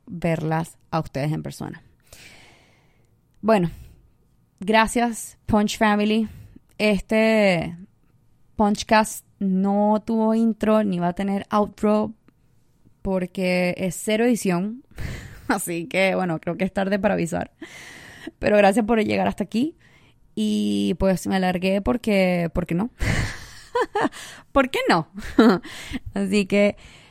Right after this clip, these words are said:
espero que estén súper, espero que se haya escuchado bien este podcast.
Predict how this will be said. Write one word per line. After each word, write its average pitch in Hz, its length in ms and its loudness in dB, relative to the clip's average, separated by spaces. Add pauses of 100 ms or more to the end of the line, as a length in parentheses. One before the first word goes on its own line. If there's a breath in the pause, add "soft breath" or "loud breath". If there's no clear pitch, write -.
(160 loud breath)
espero 220 260 2
que 247 60 -2
estén 220 200 0
súper, 226 380 2
espero 202 240 4
que 214 100 -2
se 190 120 0
haya 202 240 4
escuchado 180 520 0
bien 185 260 2
este 180 180 -2
podcast. 220 800 0